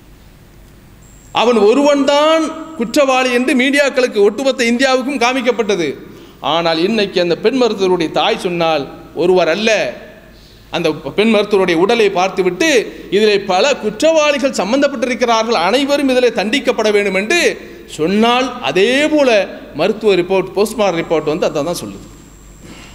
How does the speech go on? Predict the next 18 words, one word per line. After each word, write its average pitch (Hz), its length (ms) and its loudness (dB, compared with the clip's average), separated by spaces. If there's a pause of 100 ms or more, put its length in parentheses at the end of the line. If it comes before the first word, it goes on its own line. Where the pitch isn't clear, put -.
அப்ப - 160 -12
அன்புக்குரிய 208 480 0
சகோதரர்களே, 151 380 0 (120)
என்ன 330 280 -8
மாதிரியான 233 500 2
ஒரு 165 160 -2
கொடூரம் 208 320 4
நடக்கு? 151 220 -4 (400)
எல்லாம் 262 220 4
அடிப்படையான 294 520 2 (120)
காரணம் 233 300 -2
என்ன? 196 100 -2 (640)
சட்டங்களில் 214 760 2 (140)
அவ்வளவு 180 400 2 (100)
ஓட்டை, 185 200 -6 (1400)
சட்டங்களில் 277 640 2 (140)
அவ்வளோ 285 380 2 (280)
குளறுபடிகள், 262 600 -2